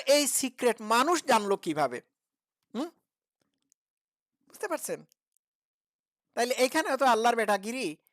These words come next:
একেবারে ফেল করলো। আচ্ছা, গেল এইটা। এরপরে কি বলা হয়েছে?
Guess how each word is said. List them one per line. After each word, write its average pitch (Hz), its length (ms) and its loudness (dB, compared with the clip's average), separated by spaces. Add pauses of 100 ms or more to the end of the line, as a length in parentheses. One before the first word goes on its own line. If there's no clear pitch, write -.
(180)
একেবারে 226 400 0
ফেল 277 260 4
করলো। 147 400 -4 (1000)
আচ্ছা, 175 180 -2
গেল 208 180 2
এইটা। 151 300 0 (300)
এরপরে 277 560 4
কি 277 100 -6
বলা 247 280 4
হয়েছে? 240 500 2